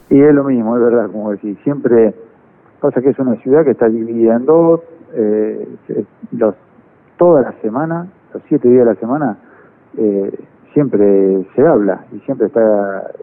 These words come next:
eh, la cargada con, con uno, con otro, depende del equipo que sea, y siempre estás esperando ese partido. Entonces, y la semana previa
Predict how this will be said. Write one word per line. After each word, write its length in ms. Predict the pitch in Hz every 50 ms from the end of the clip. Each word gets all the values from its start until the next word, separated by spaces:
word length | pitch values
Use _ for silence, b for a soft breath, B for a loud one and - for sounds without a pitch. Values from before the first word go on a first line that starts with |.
| - - - _ _ _ _ _ _ _ _ _ _ _ _ _ _ _ -
eh, 160 | 123 110 107 - - _ -
la 120 | - 107 101
cargada 460 | - 101 101 113 120 123 120 110 104
con, 640 | - 104 104 101 101 104 104 104 104 107 110 110 104
con 180 | - 101 104
uno, 320 | 131 151 165 151 139 135 127
con 160 | 120 110 107
otro, 500 | 131 151 151 143 - 147 143 139 135 139 - b b b b b b _
depende 340 | - 110 - 127 120 120 117
del 140 | 113 110 107
equipo 340 | 110 107 - 127 127 123 104
que 100 | 110 98
sea, 340 | - - 160 160 156 151 151 b b b b b b b _
y 80 | - -
siempre 280 | - - 175 165 147 127
estás 200 | 117 - 151 139
esperando 640 | 127 - - 131 123 156 175 180 170 175 180 190 214 - _ _ _ _ _ _ -
ese 220 | - 123 110 123
partido. 520 | 104 113 107 107 - - 107 98 92 90 - - _ _ -
Entonces, 560 | 117 107 - 131 117 - 120 113 113 113 110
y 160 | 110 110 110
la 240 | 110 113 110 101 -
semana 300 | 117 113 131 139 135 117
previa 520 | - - 135 147 156 151 135 123 113 107